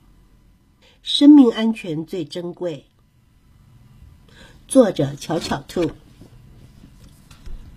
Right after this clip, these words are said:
一大早，小狮子背着书包去上学。小灰象看见小狮子，高兴地说：“小狮子，我们一起走吧。”小狮子称赞小灰象的帽子很好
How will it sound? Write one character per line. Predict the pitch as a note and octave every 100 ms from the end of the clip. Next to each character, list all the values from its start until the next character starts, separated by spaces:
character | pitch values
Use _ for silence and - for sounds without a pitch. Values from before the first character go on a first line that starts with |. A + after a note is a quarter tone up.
| - - -
一 | -
大 | D#4+ F4
早， | E4 F#3+ C#3
小 | - F#3 F3+
狮 | - C#4
子 | D#3
背 | A#3
着 | A3+
书 | A3 A#3+
包 | A3 A3
去 | A3 - A3
上 | A3+ F3
学。 | - C#3+ C#3 - - - - - - - -
小 | - - D#3+
灰 | G3+ D4+
象 | D#4+ E4 A3+
看 | B3 G3+
见 | F#3 F3+
小 | - C#3
狮 | C3+ G3 F#3+
子， | E3+ C3 - - -
高 | C4+ C4+
兴 | C#4 C4+
地 | A#3
说 | A3 B3 A#3+ - -
：“小 | - C#4
狮 | B3+ F4 E4+
子， | E4+ D4+
我 | C4 A#3
们 | C4 D#4
一 | C#4+
起 | C4 C4
走 | B3 F3
吧。” | - G3 G#3+ A3 - - - - - - - -
小 | - G#3 F3
狮 | - - C#4+ D4
子 | G3+ D3
称 | - - A#3+ B3+
赞 | B3 G3+
小 | F3 G3 -
灰 | B3+ B3+
象 | B3+ B3
的 | A3+
帽 | A#3 A3 F3+
子 | D#3 D#3
很 | - D#3 F3
好 | - D4 -